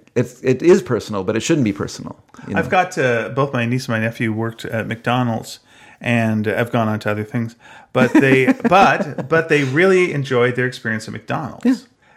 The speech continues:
Speaker 2: And McDonald's is, is, uh, very smart in many ways, uh, in that, like, you know, uh, they've got a, a system set up. It's about work. It's about
Speaker 1: Mm-hmm.
Speaker 2: serving people. It's
Speaker 1: Yeah.
Speaker 2: not about you having a good time.
Speaker 1: Yeah.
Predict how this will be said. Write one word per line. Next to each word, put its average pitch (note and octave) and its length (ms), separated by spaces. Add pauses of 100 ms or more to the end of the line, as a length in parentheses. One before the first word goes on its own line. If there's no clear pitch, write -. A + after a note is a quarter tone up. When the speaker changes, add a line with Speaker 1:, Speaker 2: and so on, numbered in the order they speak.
(100)
Speaker 2:
And B2+ 140
McDonald's D3 440
is, B2 220 (100)
is, A2+ 320
uh, G#2 120
very B2+ 220
smart C3 460
in A2 140
many A2 180
ways, G#2 360 (360)
uh, A2 300
in B2 120
that, A#2+ 120
like, A#2+ 300
you A#2 40
know, G#2 220
uh, G#2+ 340
they've A2 200
got C3+ 320
a, - 80
a A2+ 60
system C#3+ 420
set B2 260
up. G#2+ 260
It's - 140
about C3 340
work. B2 300
It's - 140
about B2+ 180
Speaker 1:
Mm-hmm. - 60
Speaker 2:
serving D3 300
people. A#2 300
It's D3+ 100
Speaker 1:
Yeah. G#2 60
Speaker 2:
not A2 100
about C#3+ 160
you C3+ 60
having C3+ 220
a A#2+ 60
good B2 180
time. A2 320
Speaker 1:
Yeah. G#2+ 220